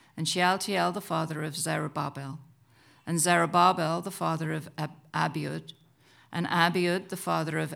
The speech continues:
Eliakim, and Eliakim the father of Azor, and Azor the father of Zadok,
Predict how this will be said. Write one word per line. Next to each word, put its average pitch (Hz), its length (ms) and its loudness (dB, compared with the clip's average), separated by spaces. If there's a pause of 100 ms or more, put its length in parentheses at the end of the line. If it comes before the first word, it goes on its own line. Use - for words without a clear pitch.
Eliakim, 151 800 -4 (520)
and 160 140 -2
Eliakim 165 680 0
the 185 60 -6
father 160 380 -4
of 156 160 -8
Azor, 160 540 -4 (640)
and 175 200 -4
Azor 180 480 0
the 175 100 -6
father 160 380 -2
of 151 80 -6
Zadok, 160 640 -6